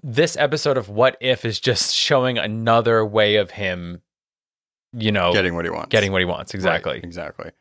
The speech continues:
Speaker 2: This reality branches off from the main M C U early during the first Iron Man. Killmonger, who's still serving as a U S Navy seal at this point in the timeline,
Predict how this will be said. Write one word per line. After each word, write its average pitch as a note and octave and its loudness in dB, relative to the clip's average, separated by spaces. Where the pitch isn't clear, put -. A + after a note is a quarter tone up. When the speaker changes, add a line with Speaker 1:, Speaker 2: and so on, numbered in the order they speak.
Speaker 2:
This D#3 2
reality B2+ 2
branches F#2 -4
off C4 2
from A2+ 2
the G#2 0
main G#2 0
M G#2 -4
C - -4
U G2 -4
early G3+ 4
during C#3+ 2
the C3+ 2
first C#3+ -2
Iron F#2 0
Man. D#2+ -8
Killmonger, A2+ 0
who's A2+ -2
still B3 2
serving D3+ 2
as A2 0
a A2 -2
U F#2+ -4
S - -4
Navy F2 -4
seal C3+ 2
at F#2 -2
this F#2+ 0
point F#2+ -4
in G2+ -4
the F2 -6
timeline, F2+ -4